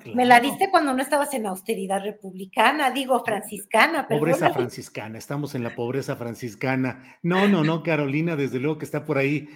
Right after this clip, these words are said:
Speaker 2: una camiseta y algunas otras cositas que tenemos pendientes, pero,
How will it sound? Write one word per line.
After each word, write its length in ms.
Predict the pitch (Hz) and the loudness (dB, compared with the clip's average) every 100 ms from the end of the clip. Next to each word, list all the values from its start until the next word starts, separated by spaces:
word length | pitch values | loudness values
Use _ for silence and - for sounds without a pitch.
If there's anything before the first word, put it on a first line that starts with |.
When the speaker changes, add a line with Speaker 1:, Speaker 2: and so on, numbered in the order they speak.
| - | -10
Speaker 2:
una 240 | 147 156 151 | -2 -2 0
camiseta 640 | 139 135 127 160 160 165 | -2 -4 -2 -2 0 -2
y 120 | 143 | -2
algunas 520 | 135 120 147 147 135 147 | -2 -4 -4 -2 -4 -8
otras 280 | 143 143 | -10 -10
cositas 420 | 143 123 151 147 - | -10 -12 -10 -10 -12
que 80 | |
tenemos 340 | 135 135 147 147 | -12 -10 -10 -10
pendientes, 720 | 147 147 175 180 190 190 _ _ _ _ - | -10 -8 -8 -6 -6 -8 _ _ _ _ -2
pero, 720 | 143 139 139 131 120 - | 0 2 2 2 0 -4